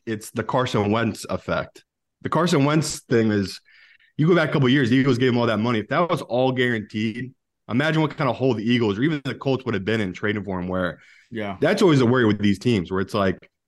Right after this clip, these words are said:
Speaker 1: okay, a guy looks incredible on his rookie contract, you give him the money, and then they just fall apart. And I think that's another thing that's playing in here, where it's like, yeah, we don't mind paying you, Lamar, but we don't wanna give you two hundred million guaranteed. So I know we've beaten this to hell, but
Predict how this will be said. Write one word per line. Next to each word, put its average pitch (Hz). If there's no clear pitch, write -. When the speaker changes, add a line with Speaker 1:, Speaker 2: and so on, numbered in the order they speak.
Speaker 1:
okay, 123
a 113
guy 139
looks 143
incredible 135
on 117
his 101
rookie 113
contract, 117
you 101
give 131
him 120
the 113
money, 110
and 113
then 120
they 113
just 101
fall 110
apart. 98
And 98
I 101
think 117
that's 143
another 123
thing 117
that's 101
playing 104
in 113
here, 101
where 92
it's 90
like, 98
yeah, 392
we 147
don't 185
mind 165
paying 170
you, 147
Lamar, 107
but 98
we 120
don't 175
wanna 147
give 147
you 120
two -
hundred 113
million 104
guaranteed. 98
So 87
I -
know 156
we've 117
beaten 131
this 120
to 101
hell, 110
but 92